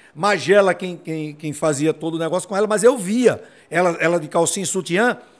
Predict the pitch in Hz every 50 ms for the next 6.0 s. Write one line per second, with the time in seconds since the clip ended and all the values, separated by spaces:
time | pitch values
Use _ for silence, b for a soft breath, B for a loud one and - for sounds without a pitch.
0 | B B 151 208 240 240 247 240 233 233 240 - - 240 220 - 220 214 226 220
1 | 214 220 226 202 160 - 233 220 233 226 220 - 233 254 226 160 180 185 185 170
2 | 139 - B B B B 156 165 185 208 220 220 185 226 196 160 226 233 233 240
3 | 254 220 202 180 - 190 185 180 180 190 214 208 214 196 196 185 160 - - -
4 | 160 170 185 196 190 180 - - 156 175 165 151 170 165 170 170 165 143 175 165
5 | 151 175 175 175 - - 165 175 175 208 214 202 180 185 240 - B B B